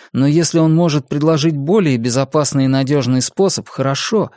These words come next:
я им с удовольствием воспользуюсь. Только он не знал. Он сказал: «Я думаю, ты действительно чертовски смышлен для десяти лет.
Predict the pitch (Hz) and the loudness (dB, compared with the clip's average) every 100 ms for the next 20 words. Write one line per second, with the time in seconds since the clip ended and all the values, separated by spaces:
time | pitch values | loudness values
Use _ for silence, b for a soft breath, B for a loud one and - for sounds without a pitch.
0 | B B B - 156 170 - 165 165 175 | B B B -2 0 0 0 0 2 2
1 | 180 - 180 170 185 - 214 151 87 - | 0 0 0 0 -2 -2 -2 -2 -4 -12
2 | - - _ _ _ _ _ _ _ _ | -16 -18 _ _ _ _ _ _ _ _
3 | 80 73 - 110 127 135 135 123 110 110 | -10 -8 -4 -2 0 0 0 -2 -2 -2
4 | 117 110 _ _ _ _ B B B B | -4 -8 _ _ _ _ B B B B
5 | 131 139 - 131 131 156 139 - b b | -2 0 0 0 2 2 0 -6 b b
6 | b _ 98 92 127 139 151 151 143 151 | b _ -6 -4 -2 0 2 2 0 -4
7 | 139 147 - 170 185 - 104 82 - - | -2 -2 -2 -2 -2 -2 -4 -4 -4 0
8 | 131 107 - 185 - - 143 143 147 - | 0 -2 -2 -2 -2 -4 -2 0 -2 -2
9 | 156 151 104 95 82 92 - - 110 107 | -2 0 -2 -4 -6 -4 -4 -4 -4 -2
10 | - - - | -4 -10 -20